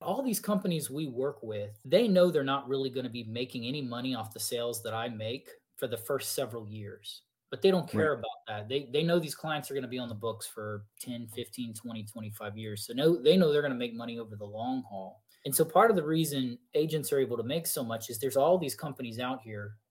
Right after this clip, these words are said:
Speaker 1: and they're all competing for, for my, the broker's business, because these companies don't actually have their own in-house sales force. They have independent contractors.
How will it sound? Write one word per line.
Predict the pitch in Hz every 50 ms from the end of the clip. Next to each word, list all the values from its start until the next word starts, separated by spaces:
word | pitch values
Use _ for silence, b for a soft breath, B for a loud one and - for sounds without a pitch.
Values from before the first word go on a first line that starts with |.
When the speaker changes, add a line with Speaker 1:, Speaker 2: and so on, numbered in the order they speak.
| _ _ -
Speaker 1:
and | 120 117
they're | 123 120 131
all | 135 160 165
competing | 160 - 147 131 - - 165 156 143 139 131 123
for, | - - 120 113 110 107 - _
for | - - 117
my, | 107 107 120 147 156 135 110 107 107 113 120 -
the | 113
broker's | 107 120 120 135 143 135 - 120 113 110 107 110 107 - - _ _ _ _ _ _ _ _ -
business, | 165 165 151 117 107 107 98 98 - - - - - - _ _ _ _ _
because | - - - 165 156
these | 160 180 170 -
companies | - - 170 160 160 147 131 117
don't | 123 143 139
actually | 135 131 131 - 127
have | 110 - 131 131 120
their | - 123 113
own | 113 110 107 107 104 104 -
in-house | 151 139 135 - 127 113 104 - -
sales | - 131 120 120 113 113
force. | - - 110 101 98 95 -
They | - 113 107
have | 110 113 107 113
independent | 113 110 110 107 - 113 107 101
contractors. | - - - 123 120 117 - - 107 101 95 98 - - - 95 95 92 -